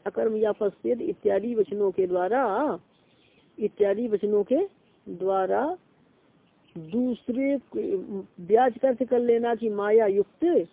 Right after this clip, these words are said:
दूस-, माया युक्त दूसरे को मोहित करने वाले वचनों, वचन की,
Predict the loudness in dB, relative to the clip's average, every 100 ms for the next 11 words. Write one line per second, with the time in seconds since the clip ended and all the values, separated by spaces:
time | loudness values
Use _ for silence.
0 | _ _ _ -18 -10 -4 -4 -6 -10 -8
1 | -4 0 4 4 4 2 0 _ -4 -2
2 | 0 -2 -4 -4 -2 -2 -2 -2 -2 2
3 | 0 0 0 0 2 2 2 2 2 2
4 | -2 -6 -8 -4 -2 -2 -4 -8 -8 -4
5 | -4 -6 -10